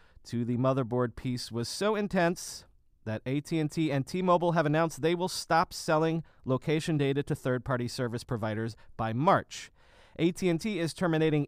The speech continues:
every location deal it has, what Owen Williams called the nuclear option. T-Mobile said it will end location aggregation, and Verizon says it is winding down existing deals and will only continue them when users actively consent.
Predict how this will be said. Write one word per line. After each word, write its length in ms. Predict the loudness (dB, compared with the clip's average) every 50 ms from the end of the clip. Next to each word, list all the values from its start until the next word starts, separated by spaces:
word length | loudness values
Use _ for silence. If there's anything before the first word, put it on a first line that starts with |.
| 2 2
every 260 | 2 4 2 0 2
location 540 | 4 2 2 2 2 0 0 0 0 0 0
deal 200 | 0 0 0 0
it 140 | -2 -6
has, 600 | -6 -2 2 4 4 4 4 2 0 -4 -8 -14 _ _ _ _ _ -20 -20 _ _ _ _ _
what 220 | -8 -6 -6 -4 -4 -4
Owen 240 | -4 -2 -2 0 0
Williams 380 | -2 -2 -2 -2 -4 -4 -6 -8
called 500 | -12 -8 -4 -2 0 0 0 -2 -4 -8 -14 -12
the 380 | -10 -8 -6 -6 -6 -6 -6 -2
nuclear 520 | 0 2 4 4 4 2 2 2 2 4
option. 480 | 2 2 0 -2 -4 -6 -4 -4 -6 -8 _ _ _ -20 -20 -20 -20 _ _ _ _ _ _ _ _
T-Mobile 440 | -4 -2 2 4 4 4 4 4 0
said 360 | 2 4 6 8 8 8 6 4
it 140 | 2 2 2
will 160 | 2 0 2 4
end 280 | 4 4 4 2 0 -2 _ -16 _ _ 0
location 500 | 2 2 2 2 0 -2 0 0 0 0
aggregation, 720 | 0 0 0 -2 -2 -2 -2 -2 0 0 0 0 0 -2 -2 -2
and 300 | 0 2 2 2 0 -2 _ -4
Verizon 540 | 0 2 4 4 4 4 4 2 0 -2 -2
says 260 | 0 2 2 2 2
it 120 | 2 0
is 120 | 0 2 2
winding 320 | 2 2 4 4 2 2
down 220 | 2 2 2 2
existing 640 | 0 -2 -4 -2 -2 -2 -2 -2 -2 -2 -2 -2 0
deals 480 | 2 4 4 4 4 2 0 -4 -8 -6 -2
and 120 | -2 0
will 120 | 0 0 0
only 180 | 0 0 0
continue 480 | 0 -2 -4 -4 -2 -2 -2 0 0 2
them 300 | 2 2 2 0 0 -2
when 300 | -4 -2 -2 -2 -2 -2
users 420 | -2 -2 -2 -2 -2 -2 -4 -4 -4 -6
actively 480 | -6 -8 -6 -6 -8 -8 -6 -6 -8 -8
consent. 640 | -6 -8 -8 -8 -6 -4 -4 -2 -4 -4 -8 -16